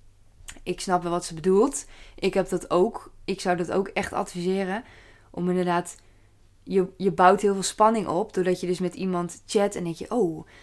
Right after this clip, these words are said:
ja," denkt, je denkt dat iemand heel ge-, leuk, geweldig is. En je krijgt hele verwachtingen van iemand. En daardoor word je best wel gespannen voor die date. Denk je, "Ja, eh, ja, wat zou het zijn? Wat zou het zijn?"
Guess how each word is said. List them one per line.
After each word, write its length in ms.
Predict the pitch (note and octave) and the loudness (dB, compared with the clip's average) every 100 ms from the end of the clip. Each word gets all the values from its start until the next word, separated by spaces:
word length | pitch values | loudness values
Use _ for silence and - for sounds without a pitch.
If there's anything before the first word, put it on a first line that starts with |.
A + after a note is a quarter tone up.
| - - | -20 -6
ja," 240 | G3+ E3 | -4 -2
denkt, 280 | F3 F3+ - - - | -2 -2 -6 -18 -12
je 180 | F3+ | -6
denkt 200 | F3 F#3+ | -2 -2
dat 100 | F#3+ | -2
iemand 220 | - F#3+ F#3 | -4 -2 4
heel 200 | G3+ G3+ | 4 4
ge-, 100 | F#3 | 4
leuk, 320 | G3+ G#3 G#3+ | 8 8 6
geweldig 500 | F#3 G3 G#3 A3+ - | 0 6 8 6 4
is. 440 | G3 G3+ A3 - - - - - - _ _ _ - | 6 6 4 -2 -10 -20 -20 -20 -20 _ _ _ -6
En 120 | F#3+ | 2
je 100 | G3 | 2
krijgt 240 | F#3+ F3+ F3+ | 2 0 0
hele 240 | F#3 G3+ | 2 2
verwachtingen 640 | - E3+ A3+ B3 B3 A3 | 0 2 4 4 -4 -4
van 160 | - G#3+ | -6 -4
iemand. 460 | A3+ G#3+ G3 G3+ G3+ | 0 0 2 0 -2
En 140 | F3+ | -2
daardoor 300 | F#3 F#3 F3+ | 0 2 0
word 160 | F#3 F3 | 0 -2
je 80 | |
best 200 | E3 G3 | 0 0
wel 80 | F#3 | 0
gespannen 640 | - - - G3 G#3+ A3+ A3 | -2 -2 0 2 2 0 -4
voor 200 | G3 F3+ | -6 -6
die 140 | D#3 | -2
date. 300 | E3 F#3 A#3+ | 0 2 0
Denk 140 | F#3 E3 | -4 -8
je, 100 | E3 | -8
"Ja, 280 | F#3 D#3 D3 | -6 -6 -10
eh, 300 | D3+ D3+ E3 | -10 -10 -8
ja, 180 | E3+ D3 | -10 -12
wat 140 | D3+ | -10
zou 160 | - - | -8 -8
het 120 | - | -4
zijn? 260 | G#3+ G#3 F#3+ | 0 0 -2
Wat 120 | - | -6
zou 120 | D#3+ | -8
het 100 | - | -6
zijn?" 300 | F3+ F#3+ | -4 -4